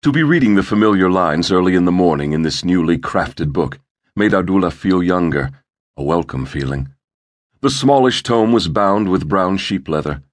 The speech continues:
and Ismi Shihab's leaves of palm was etched into the cover with good golden acid. It was a very expensive book,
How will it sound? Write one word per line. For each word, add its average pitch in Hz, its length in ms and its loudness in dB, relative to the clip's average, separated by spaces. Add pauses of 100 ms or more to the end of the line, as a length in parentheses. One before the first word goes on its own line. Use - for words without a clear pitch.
(320)
and 101 200 -2
Ismi 123 420 2
Shihab's 107 600 0
leaves 110 460 0
of 113 160 -2
palm 71 680 -2
was 87 200 -4
etched - 400 -8
into 78 180 -4
the 80 140 -4
cover 73 340 -2
with 76 240 -6
good 71 320 -2
golden 78 320 -2
acid. 73 420 -6 (800)
It 101 60 -4
was 90 180 -2
a 85 60 0
very 76 340 0
expensive 67 600 -6
book, 67 260 -8